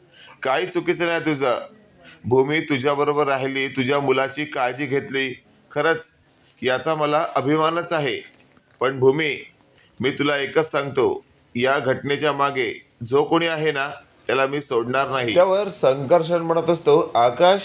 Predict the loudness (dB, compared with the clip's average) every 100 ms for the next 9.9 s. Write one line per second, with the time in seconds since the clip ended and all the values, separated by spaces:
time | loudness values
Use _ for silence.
0 | -8 -12 -2 2 2 2 2 2 4 2
1 | 4 4 4 4 4 2 -4 _ _ _
2 | -20 -20 -2 4 4 4 2 2 0 2
3 | 2 2 2 0 -2 -2 -4 -8 -20 -20
4 | _ _ 6 6 8 6 2 0 2 2
5 | 4 4 4 0 0 2 0 4 4 6
6 | 4 2 4 2 4 4 4 0 -14 _
7 | -20 _ -20 -8 2 4 4 -2 -4 0
8 | 2 4 4 4 4 4 4 4 4 4
9 | 6 4 4 0 0 2 2 4